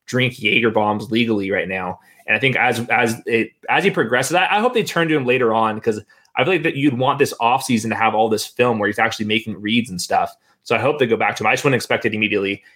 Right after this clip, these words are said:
And without George Kittle coming back for these next couple of weeks, Deebo Samuel should go off real quick. Brandon Ayuk, ninety-eighth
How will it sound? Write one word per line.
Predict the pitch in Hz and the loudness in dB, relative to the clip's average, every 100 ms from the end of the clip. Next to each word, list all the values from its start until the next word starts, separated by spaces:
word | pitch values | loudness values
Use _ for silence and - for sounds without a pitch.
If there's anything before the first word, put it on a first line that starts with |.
| _ | _
And | 120 120 | -2 0
without | 120 139 135 | 2 2 2
George | 131 131 - | 0 0 0
Kittle | 131 127 156 - _ _ _ _ | -2 0 0 -4 _ _ _ _
coming | - 135 123 | -4 0 2
back | 120 143 - - _ - | 2 2 -2 -12 _ -2
for | 120 | 0
these | 110 | 2
next | 117 - | 0 0
couple | 135 131 | 0 2
of | |
weeks, | 127 139 - - - _ | 2 0 -4 -12 -20 _
Deebo | 123 143 139 | 0 2 2
Samuel | 135 127 117 | 2 2 2
should | 104 - 131 117 | 0 0 0 2
go | 113 - | 2 2
off | 107 104 - 110 113 | 2 2 0 -10 -8
real | 117 139 143 | 0 0 2
quick. | 131 117 110 135 - | 2 2 0 -6 -8
Brandon | - 135 156 | 0 2 4
Ayuk, | 139 117 120 139 - - _ _ _ _ _ _ | 4 4 4 2 -6 -14 _ _ _ _ _ _
ninety-eighth | 117 117 160 180 175 127 131 - - | -2 0 2 0 0 0 0 -2 -14